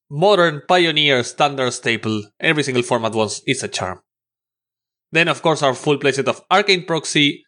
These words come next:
then four Fable of the Mirror Breaker, four Crackling Drake, and two Treasure Cruise. So we have Arcane Proxy as our three drop, a-, an additional value three drop that can either get back a removal, draw a card,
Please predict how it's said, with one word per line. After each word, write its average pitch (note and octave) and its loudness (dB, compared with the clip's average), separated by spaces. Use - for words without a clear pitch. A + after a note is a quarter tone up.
then B2+ -2
four G3+ 2
Fable D#3+ 0
of C3+ 0
the C3 -2
Mirror C3+ 2
Breaker, B2+ 0
four A#2+ -2
Crackling C3+ -2
Drake, A#2 -2
and A2+ -4
two B2+ 0
Treasure A2+ -4
Cruise. A#2+ -4
So - -4
we D#3+ 2
have E3+ 2
Arcane D#3 0
Proxy D#3+ 2
as B2+ 0
our B2+ -2
three G#3+ 2
drop, F#3 0
a-, C3+ -4
an C#3+ -2
additional F3 0
value D#3 0
three C#3+ 0
drop C3 0
that B2+ 0
can B2 -2
either B2 0
get D#3 0
back D3 0
a B2+ 0
removal, A#2 2
draw D#3 2
a C3 0
card, A#2 2